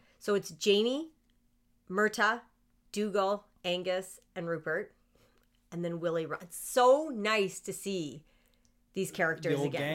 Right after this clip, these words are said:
Speaker 2: gang. I forgot about young Willie whenever,
Speaker 1: I love
Speaker 2: when you were like,
Speaker 1: Willie.
Speaker 2: "Willie," I'm like, "Willie?" Like, thinking, like, "William," like, 'cause, you know.
Speaker 1: No, yep, yep.
Speaker 2: New William. No, old floppy hat Willie.
Speaker 1: Yeah.
Speaker 2: Yeah.
Speaker 1: Kind Willie, but really, really fucked this up because he says,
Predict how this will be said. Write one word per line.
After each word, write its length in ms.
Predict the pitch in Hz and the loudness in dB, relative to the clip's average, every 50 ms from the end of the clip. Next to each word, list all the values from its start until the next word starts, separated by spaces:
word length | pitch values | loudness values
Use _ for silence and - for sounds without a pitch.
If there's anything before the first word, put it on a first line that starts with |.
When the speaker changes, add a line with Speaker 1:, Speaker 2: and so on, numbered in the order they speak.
| 156 151 | -4 -6
Speaker 2:
gang. 80 | - _ _ - | -8 _ _ 0
I 120 | 170 190 | 0 2
forgot 360 | 196 - 269 240 254 277 302 320 | 2 2 -2 -2 -2 -2 -2 -2
about 320 | 320 320 285 190 165 156 | 0 0 0 0 0 -2
young 360 | 143 147 143 170 190 196 196 202 | 0 0 2 2 0 0 0 0
Willie 320 | 214 220 220 226 226 233 | 2 2 2 0 0 0
whenever, 600 | 226 202 185 175 165 - - 185 180 185 202 202 | 0 0 0 -2 -4 -4 -4 -2 0 2 4 4
Speaker 1:
I 20 | 196 | 4
love 100 | 190 208 | 4 4
Speaker 2:
when 100 | 202 214 | 2 2
you 60 | 233 | 4
were 40 | 254 | 6
like, 120 | 262 247 - | 6 6 6
Speaker 1:
Willie. 100 | 254 254 | 4 4
Speaker 2:
"Willie," 260 | 302 392 427 392 240 196 | 4 6 6 6 6 6
I'm 80 | 165 156 | 6 4
like, 180 | 139 104 104 | 2 0 0
"Willie?" 400 | 107 156 233 302 190 139 135 135 - 165 | 2 4 4 6 6 4 2 -2 -6 -8
Like, 300 | 170 165 151 151 147 143 | -6 -2 0 0 0 0
thinking, 320 | - 175 156 139 156 139 127 | 0 -2 -2 0 -2 -2 -2
like, 200 | 135 135 131 117 | 0 0 0 0
"William," 600 | 120 135 160 185 190 156 135 123 127 139 147 147 139 | 2 4 6 6 6 6 4 0 -2 -4 -4 -4 -2
like, 220 | 131 127 127 - - | -2 -2 -4 -4 -2
'cause, 260 | 147 135 123 123 131 | -2 -2 -2 -2 -4
you 100 | 127 127 | -2 -2
know. 60 | - | 0
Speaker 1:
No, 240 | - 185 190 190 - - | 0 0 -2 -2 -6 -6
yep, 320 | 202 202 196 208 220 - - _ - | -2 0 0 0 0 -2 -8 _ -8
yep. 280 | 196 180 180 196 - - _ _ _ - | -4 -4 -4 -4 -6 -10 _ _ _ -8
Speaker 2:
New 180 | 127 135 160 170 | -4 -2 -2 0
William. 380 | 147 127 117 120 120 123 127 | 0 -2 -2 -4 -6 -6 -2
No, 440 | 139 151 170 170 160 131 120 110 117 135 | 0 0 2 2 2 2 0 -4 -8 -6
old 420 | 135 147 147 147 147 139 127 120 | -4 -2 0 0 0 -2 -4 -8
floppy 400 | - - - 147 151 160 156 151 | -12 -6 -4 -2 -2 -2 -2 -2
hat 220 | 135 127 107 101 107 | -2 -2 -4 -6 -8
Willie. 240 | 110 107 101 113 - | -12 -16 -16 -16 -10
Speaker 1:
Yeah. 460 | - 214 220 214 208 202 196 196 196 196 196 - | -4 -2 2 2 2 2 2 0 -2 -4 -8 -8
Speaker 2:
Yeah. 220 | 143 139 135 123 - - | -6 -6 -6 -6 -8 -10
Speaker 1:
Kind 380 | - 214 208 202 202 202 190 | -8 -6 -6 -4 -4 -6 -4
Willie, 440 | 185 190 185 185 185 185 175 170 - - | -2 -2 0 0 0 0 -2 -2 -2 -2
but 160 | 175 165 - - _ | -2 -2 -2 -4 _
really, 460 | - 196 208 208 202 196 190 190 - - | -6 -4 -2 0 0 0 0 0 -2 -4
really 220 | - 202 202 190 180 | -4 -4 -2 -2 -2
fucked 240 | - 175 180 - - | -4 -6 -8 -6 -6
this 160 | 180 165 - | -6 -4 -2
up 220 | 170 160 - - - | -2 -4 -4 -4 -10
because 380 | 175 185 185 180 170 156 - | -6 -4 -2 -2 -2 -4 -6
he 140 | - 196 180 | -10 -10 -8
says, 640 | 170 - 185 180 175 175 170 170 165 165 - - | -4 0 0 0 2 2 0 -2 -4 -4 -12 -18